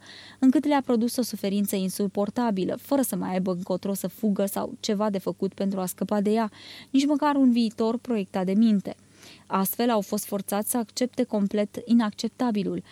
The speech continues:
Au fost forțați să se abandoneze situației. Au putut să intre în starea de grație care vine odată cu mântuirea,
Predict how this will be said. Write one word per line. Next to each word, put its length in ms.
Au 80
fost 240
forțați 560
să 140
se 100
abandoneze 600
situației. 680
Au 100
putut 220
să 120
intre 340
în 60
starea 340
de 80
grație 460
care 200
vine 180
odată 280
cu 140
mântuirea, 600